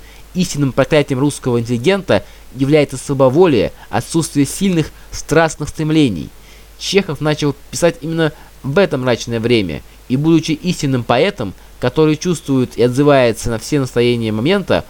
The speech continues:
он сделался выразителем этого поражения интеллигенции, которое, как кошмар, нависло над культурой, частью русского общества. Будучи великим поэтом, он изобразил всепоникающую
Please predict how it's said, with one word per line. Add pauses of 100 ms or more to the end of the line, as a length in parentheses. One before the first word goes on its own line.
(240)
он (200)
сделался (100)
выразителем (160)
этого
поражения
интеллигенции, (240)
которое,
как
кошмар, (200)
нависло
над
культурой, (200)
частью
русского
общества. (1080)
Будучи
великим
поэтом, (340)
он
изобразил (240)
всепоникающую